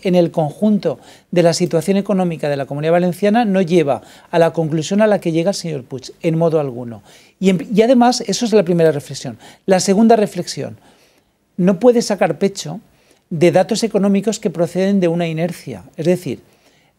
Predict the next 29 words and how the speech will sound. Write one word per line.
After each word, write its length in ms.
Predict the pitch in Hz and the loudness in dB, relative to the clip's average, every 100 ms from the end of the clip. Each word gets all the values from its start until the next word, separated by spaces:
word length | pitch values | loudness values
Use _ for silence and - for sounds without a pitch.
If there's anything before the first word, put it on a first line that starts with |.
| _ | _
hay 120 | - 180 | -2 2
que 80 | |
tener 160 | 226 233 | 4 4
en 60 | 214 | 4
cuenta 220 | 208 247 | 4 4
que 100 | 208 | 4
los 160 | 165 | 4
datos 300 | 147 185 233 | 4 2 0
de 60 | 190 | 0
empleo 500 | 175 151 202 180 131 - | 0 2 4 4 2 0
que 120 | 170 | 2
ha 60 | |
dado, 360 | 170 196 156 - | 4 2 0 -4
de 120 | 151 151 | -2 -2
los 140 | 151 | -2
que 120 | 156 | -4
saca 240 | 175 170 170 | -4 -2 -2
pecho 180 | 196 | -2
el 60 | 156 | -4
señor 300 | 165 156 170 | -6 -4 -4
Puig, 320 | 190 226 - - | -2 -4 -4 -4
todavía, 580 | 175 151 147 190 196 - _ _ _ - | 0 2 2 2 0 -4 _ _ _ -6
eh, 160 | 165 147 | -4 0
son 220 | 196 202 | 0 0
fruto 340 | 196 196 226 | 0 2 4
de 60 | 220 | 4
la 100 | 160 | 2
reforma 420 | 147 - 175 185 | 0 -2 -2 0
laboral 520 | 185 170 170 190 220 | 2 4 4 2 0